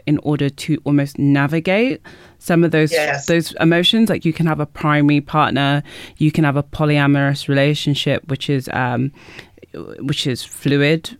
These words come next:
Speaker 1: about fluid bonding, uh, you know, et cetera, et cetera.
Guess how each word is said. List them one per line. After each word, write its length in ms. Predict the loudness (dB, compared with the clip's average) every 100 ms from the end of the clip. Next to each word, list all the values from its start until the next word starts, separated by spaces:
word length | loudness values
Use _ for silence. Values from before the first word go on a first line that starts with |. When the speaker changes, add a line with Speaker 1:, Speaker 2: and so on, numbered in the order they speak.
| -10
Speaker 1:
about 300 | -2 -2 0
fluid 280 | 0 0 2
bonding, 720 | 2 2 2 2 2 2 2 -2
uh, 400 | -10 -8 -8 -8 -12 -20 _ _
you 120 | 2
know, 220 | 4 2 0
et 160 | -8 -8
cetera, 400 | -8 -6 -2 -2
et 80 | -2
cetera. 580 | -4 -4 -2 -2 -2